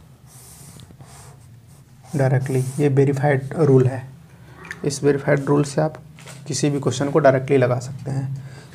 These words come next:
जैसे कि मान लीजिए कि, अ, यही question दिया हुआ था, है ना, ये question है y equal to ten x to the power ten x to the power ten x, ऐसे करके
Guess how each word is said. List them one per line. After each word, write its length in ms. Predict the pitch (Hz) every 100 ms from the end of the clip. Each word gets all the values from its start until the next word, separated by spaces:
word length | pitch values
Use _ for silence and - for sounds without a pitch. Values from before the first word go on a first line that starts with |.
| -
जैसे 180 | 135 147
कि 100 | 151
मान 180 | 139
लीजिए 200 | 131 135
कि, 160 | 143 180 - - - - - -
अ, 260 | - 135 135
यही 200 | 147 143
question 320 | 151 143 156
दिया 160 | 147 156
हुआ 200 | 156 151
था, 120 | 156 151 - - - - -
है 60 |
ना, 180 | 151 165 -
ये 60 |
question 340 | 135 147 156 156
है 300 | 160 - - - -
y 140 | 139
equal 240 | 139 143 143
to 60 |
ten 320 | 143 143 147
x 60 | 156
to 320 | 156 - -
the 140 | 143 143
power 280 | 135 135
ten 240 | 139 139 160
x 40 |
to 100 | -
the 160 | 139 135
power 200 | 135 139 131
ten 220 | 143 151
x, 60 | 151
ऐसे 200 | 147 156 -
करके 240 | 156 156